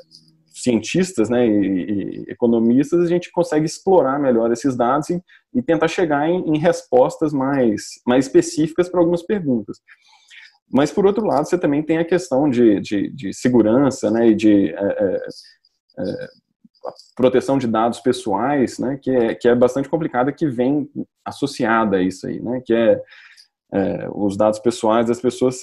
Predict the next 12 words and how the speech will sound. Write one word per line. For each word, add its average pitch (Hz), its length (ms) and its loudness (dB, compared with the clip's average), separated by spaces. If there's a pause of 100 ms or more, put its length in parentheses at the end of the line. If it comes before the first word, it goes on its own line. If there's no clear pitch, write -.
tendo, 127 340 0 (100)
sendo 120 440 0
usados 110 560 0
pra, 113 480 0 (560)
pra 110 120 0
informar 98 1000 0 (160)
publicidade 98 920 -2
e 85 40 -6
coisas 104 320 -2
do 117 100 0
tipo, - 380 -8
né? - 200 -4